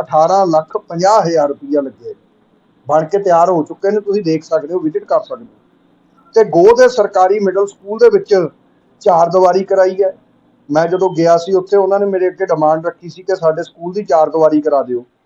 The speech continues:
ਚਾਰ ਲੱਖ ਪਝੱਤਰ ਹਜ਼ਾਰ ਰੁਪਏ ਦੀ ਅਸੀਂ ਚਾਰ ਦੀਵਾਰੀ ਕਰਾਈ ਆ ਉੱਥੇ, ਤੇ ਉੱਥੇ ਬਾਥਰੂਮ ਬਣਵਾਏ ਨੇ, ਇੱਕ ਲੱਖ ਚਾਲੀ ਹਜ਼ਾਰ ਰੁਪਏ ਦੇ ਅਸੀਂ ਬਾਥਰੂਮ ਤਿਆਰ ਕਰਾਏ ਨੇ ਗੋਹ ਦੇ ਮਿਡਲ। ਤੇ ਗਰੋ-, ਗੋਹ ਦੇ ਹੀ ਸਰਕਾਰੀ ਪ੍ਰਾਇਮਰੀ ਸਕੂਲ ਦੇ ਵਿੱਚ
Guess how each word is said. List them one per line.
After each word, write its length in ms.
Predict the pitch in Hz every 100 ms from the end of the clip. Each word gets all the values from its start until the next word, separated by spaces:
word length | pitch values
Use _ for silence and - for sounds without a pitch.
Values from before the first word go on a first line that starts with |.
| _ _ _
ਚਾਰ 360 | - 180 180 214
ਲੱਖ 220 | 214 208
ਪਝੱਤਰ 420 | 233 214 208 196
ਹਜ਼ਾਰ 260 | 202 196 190
ਰੁਪਏ 140 | 196
ਦੀ 160 | 196 208
ਅਸੀਂ 200 | 190 220
ਚਾਰ 240 | 175 156
ਦੀਵਾਰੀ 280 | 139 151 156
ਕਰਾਈ 280 | 160 175 175 196
ਆ 20 |
ਉੱਥੇ, 280 | 196 214 220 _ _ _ -
ਤੇ 60 |
ਉੱਥੇ 240 | 202 202 -
ਬਾਥਰੂਮ 500 | 165 160 165 202 208
ਬਣਵਾਏ 380 | 214 226 208 185
ਨੇ, 100 | 208
ਇੱਕ 320 | 208 170 220
ਲੱਖ 240 | 208 202
ਚਾਲੀ 380 | 165 185 175 190
ਹਜ਼ਾਰ 180 | 196 180
ਰੁਪਏ 160 | 185
ਦੇ 140 | 190 196
ਅਸੀਂ 180 | 180 208
ਬਾਥਰੂਮ 420 | 156 147 156 135
ਤਿਆਰ 260 | 139 131
ਕਰਾਏ 260 | 123 131 127
ਨੇ 120 | 131
ਗੋਹ 220 | 123 147
ਦੇ 100 | 185
ਮਿਡਲ। 260 | 165 127 123 - _ _ _ _ _
ਤੇ 60 | 226
ਗਰੋ-, 600 | 175 170 180 233 226 175
ਗੋਹ 300 | 160 196 262
ਦੇ 80 | 254
ਹੀ 100 | 254
ਸਰਕਾਰੀ 600 | - 190 180 175 196 226
ਪ੍ਰਾਇਮਰੀ 440 | 208 196 196 208
ਸਕੂਲ 340 | 208 185 214
ਦੇ 120 | 233 220
ਵਿੱਚ 340 | 190 185